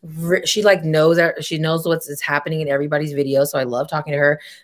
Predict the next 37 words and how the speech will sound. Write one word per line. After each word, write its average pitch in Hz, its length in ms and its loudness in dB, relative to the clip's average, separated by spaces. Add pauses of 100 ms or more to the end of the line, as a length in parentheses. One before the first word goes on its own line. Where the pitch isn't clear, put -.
But 160 120 2
she 226 600 6
is 185 120 -4
the 196 80 0
one 185 240 4
who 185 60 2
told 175 380 2
me, 170 200 -2
and 190 80 0
I 226 80 0
think 320 160 -6
a 349 60 -4
couple 262 260 0
of 220 120 2
other 220 200 4
people 170 440 0 (300)
in 196 300 4
my, 185 260 4
um, 165 560 0
my 160 200 0
que-, 165 360 -2
on 160 240 -2
my 160 180 0 (140)
community 175 340 -2
tab 220 260 2
when 190 100 0
I - 20 2
asked 175 220 0
everybody 175 340 2
what 170 160 2
their 160 140 0
sexiest 160 480 -6
fragrances 202 560 -2
were. 247 400 2 (1120)
Freak. - 600 2 (1200)
Mm. 190 1120 8 (1120)
Oh, 294 800 4